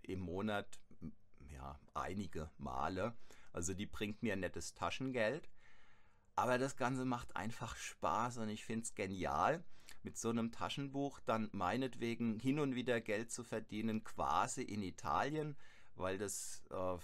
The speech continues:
Internet in Italien gerade einen Käufer gefunden hat oder Spanien oder Mexiko oder Japan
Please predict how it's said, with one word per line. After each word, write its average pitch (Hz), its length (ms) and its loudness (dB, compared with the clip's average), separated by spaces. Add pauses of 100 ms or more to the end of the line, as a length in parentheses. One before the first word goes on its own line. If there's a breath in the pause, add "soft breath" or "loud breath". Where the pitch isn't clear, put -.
(160)
Internet 113 600 2 (140)
in 110 200 2
Italien 117 580 4
gerade 123 560 6
einen 127 140 2
Käufer 113 420 6
gefunden 110 540 -2
hat 104 200 0
oder 113 280 0
Spanien 117 760 4
oder 98 400 0
Mexiko 117 640 -2
oder 92 280 0
Japan 95 800 2